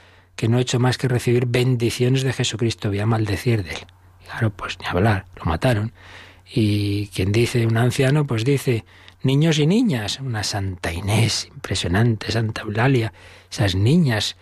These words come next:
como comentaban los santos padres, que, que se echan a llorar si, por cualquier tontería, y sin embargo, pues ante los tormentos del Imperio Romano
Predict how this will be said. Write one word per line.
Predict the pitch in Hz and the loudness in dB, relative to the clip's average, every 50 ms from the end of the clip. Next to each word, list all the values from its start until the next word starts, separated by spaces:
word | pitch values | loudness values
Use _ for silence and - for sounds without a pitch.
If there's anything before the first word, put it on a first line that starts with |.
| - - - _ - - - | -20 -20 -20 _ -20 -20 -14
como | - - 107 104 101 | -6 -2 -2 -2 -2
comentaban | - 98 98 95 95 92 113 113 113 110 107 | -2 -2 -2 -2 -2 0 2 2 2 2 2
los | 101 95 - | 2 0 0
santos | 117 110 107 - 107 - | 0 0 0 0 -2 -2
padres, | - - 113 123 127 117 113 104 | 0 0 0 2 2 0 -2 -2
que, | - 117 107 - | -2 -2 -2 0
que | - 113 | -2 -2
se | - 113 | -2 -2
echan | - 143 135 131 | 0 0 2 2
a | 127 | 2
llorar | 117 113 113 123 131 135 123 | 2 2 2 2 2 2 2
si, | 123 123 120 117 - - - - - - | 2 2 0 0 -2 -8 -20 -20 -16 -8
por | - 127 120 | -4 -2 0
cualquier | 120 117 - 143 131 | 0 2 2 0 0
tontería, | - 143 135 127 123 123 135 160 170 151 127 120 | 0 0 0 0 0 2 2 2 2 2 2 0
y | 120 | -2
sin | 113 127 123 | -2 -2 -2
embargo, | 123 127 131 135 139 139 151 156 - - - - _ | 0 0 2 2 2 2 0 -2 -4 -8 -18 -18 _
pues | - - - | -8 -4 -2
ante | 117 117 117 123 | 0 0 0 0
los | 113 113 110 - - | 0 0 0 -2 0
tormentos | - 123 113 113 113 123 135 143 143 139 135 - 139 127 135 | 0 0 0 2 2 2 2 2 0 0 0 -2 -2 0 0
del | 131 120 | 0 0
Imperio | 123 120 117 117 131 123 123 120 | 0 0 0 0 0 0 0 0
Romano | 120 120 117 120 123 131 135 139 | 0 0 0 2 2 2 0 -2